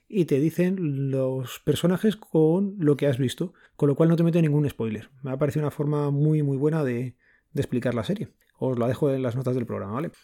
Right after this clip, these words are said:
Destacar también de la serie, eh, el casting. Han hecho un casting increíble porque son, por cada actor,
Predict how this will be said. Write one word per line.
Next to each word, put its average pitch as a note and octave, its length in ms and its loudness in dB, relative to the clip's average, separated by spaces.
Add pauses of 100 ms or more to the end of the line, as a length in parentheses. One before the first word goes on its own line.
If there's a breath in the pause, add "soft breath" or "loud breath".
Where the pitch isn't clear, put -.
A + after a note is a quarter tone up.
(200 soft breath)
Destacar D3 360 -2
también E3 180 4
de E3 100 4
la D3+ 80 2
serie, F#3 480 2
eh, C3 320 0
el A#2+ 120 -4
casting. G#2+ 400 -4 (260)
Han B2+ 140 -2
hecho D3+ 160 2
un D3 60 0
casting F3+ 360 4
increíble D3 400 4
porque A#2 380 -2
son, D3+ 560 2 (720 soft breath)
por A2+ 180 -2
cada D#3 160 4
actor, G3+ 460 2